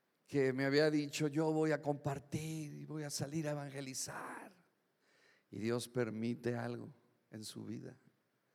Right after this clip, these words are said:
una situación tremenda. Y ahí en el hospital empieza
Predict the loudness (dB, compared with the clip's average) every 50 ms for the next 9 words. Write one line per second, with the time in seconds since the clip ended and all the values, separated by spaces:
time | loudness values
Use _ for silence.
0 | _ _ _ _ _ _ -8 -4 -4 -2 -2 -4 -4 -4 -4 -4 -4 -4 -4 -6
1 | -6 -6 -8 -8 -6 -6 -4 -2 -2 -4 -4 -4 -8 -10 -10 -12 _ _ _ _
2 | _ _ _ _ _ _ _ _ _ _ _ _ _ _ _ _ _ _ _ _
3 | _ _ _ _ _ _ _ _ _ _ _ _ _ _ _ _ _ _ _ _
4 | _ _ _ _ _ _ _ _ _ _ _ _ _ _ _ _ _ _ _ _
5 | _ _ _ _ _ _ _ _ _ _ _ _ _ _ _ _ _ _ _ _
6 | _ _ _ _ _ _ _ _ _ _ _ _ -20 -20 _ -2 2 4 6 6
7 | 6 4 4 2 2 2 0 0 -2 -2 -4 -4 -2 0 0 0 2 2 0 0
8 | -2 -4 -6 -10 -12 -12 -10 -12 -8 -4 -2 -2 -2 0 0 0 0 0 -2 -6
9 | -8